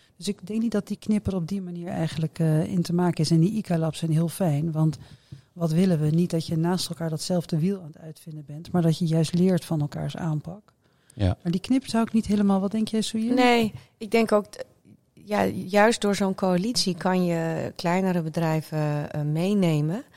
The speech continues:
Speaker 3: in ontwikkelingen die grotere bedrijven misschien eerder inzetten.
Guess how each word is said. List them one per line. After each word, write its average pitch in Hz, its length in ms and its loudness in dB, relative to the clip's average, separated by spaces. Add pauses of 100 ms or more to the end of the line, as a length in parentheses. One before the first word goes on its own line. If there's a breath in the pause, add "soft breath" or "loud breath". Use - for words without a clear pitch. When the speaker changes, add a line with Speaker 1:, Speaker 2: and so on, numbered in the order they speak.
(460 soft breath)
Speaker 3:
in 165 220 -2
ontwikkelingen 170 580 0
die 156 100 -4
grotere 170 420 0
bedrijven 147 440 -2
misschien 147 300 -4
eerder 147 280 -4
inzetten. 151 560 -4